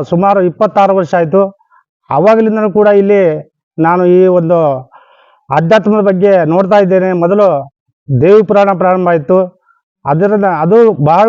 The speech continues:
ವಿಜೃಂಭಣೆಯಿಂದ ನಡೀತಾ ಇತ್ತು, ಈಗಲೂ ನಡೀತಾ ಇದೆ. ಅದೇ ರೀತಿ ಈಗ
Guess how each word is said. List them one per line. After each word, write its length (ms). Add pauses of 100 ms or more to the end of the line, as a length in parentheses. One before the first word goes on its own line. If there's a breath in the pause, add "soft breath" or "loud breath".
(100)
ವಿಜೃಂಭಣೆಯಿಂದ 560
ನಡೀತಾ 260
ಇತ್ತು, 160 (180)
ಈಗಲೂ 300
ನಡೀತಾ 320
ಇದೆ. 120 (460)
ಅದೇ 340
ರೀತಿ 180 (120)
ಈಗ 100